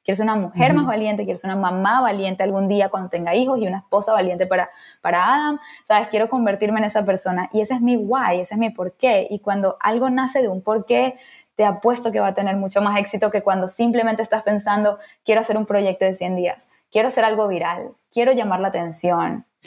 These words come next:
Speaker 1: No,
Speaker 2: Sí.
Speaker 1: eso no.
Speaker 2: No hay, no estás partiendo de una fórmula, tú estás partiendo de una, de un, de un tema muy auténtico para ti y muy personal. Eso,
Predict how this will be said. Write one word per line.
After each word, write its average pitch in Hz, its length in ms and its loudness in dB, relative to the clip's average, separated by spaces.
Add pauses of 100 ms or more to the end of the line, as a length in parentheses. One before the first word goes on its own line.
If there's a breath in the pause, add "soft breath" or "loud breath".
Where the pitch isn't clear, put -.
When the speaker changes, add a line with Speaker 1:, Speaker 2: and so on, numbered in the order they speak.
Speaker 1:
No, 190 200 6
Speaker 2:
Sí. 175 80 -4
Speaker 1:
eso 175 140 -8
no. 180 220 0
Speaker 2:
No 254 120 0
hay, 269 120 0
no 262 140 -4
estás 285 240 -4
partiendo 277 420 -2
de 277 60 -2
una 254 140 -2
fórmula, 247 520 -2
tú 180 80 -6
estás 185 180 -6
partiendo 208 420 -2
de 196 120 0
una, 202 520 -2
de 190 140 -4
un, 190 340 0
de 190 100 -10
un 190 100 -6
tema 202 200 -2
muy 196 180 0
auténtico 196 540 -2
para 160 280 -2
ti 180 200 -8 (220 soft breath)
y 247 100 0
muy 240 180 2
personal. 175 680 -2
Eso, 196 340 -4